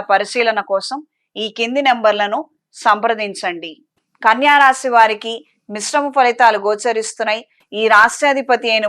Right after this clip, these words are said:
బుధుడు, రవి, శుక్రుడు, గురువు కలయికతో వృషభ రాశిలో సంచారం మేలు కలిగించే అంశాలకి కారణమవుతుంది. మీరు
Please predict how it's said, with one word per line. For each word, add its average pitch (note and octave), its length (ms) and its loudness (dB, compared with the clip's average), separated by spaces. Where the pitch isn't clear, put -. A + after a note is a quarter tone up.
బుధుడు, A3 320 2
రవి, G#3 440 2
శుక్రుడు, A#3 460 0
గురువు C4 260 4
కలయికతో A3+ 640 2
వృషభ G#3+ 420 0
రాశిలో B3+ 380 4
సంచారం A3 500 2
మేలు A#3+ 400 0
కలిగించే B3+ 500 -2
అంశాలకి A3 580 -2
కారణమవుతుంది. A3+ 920 4
మీరు A3+ 200 2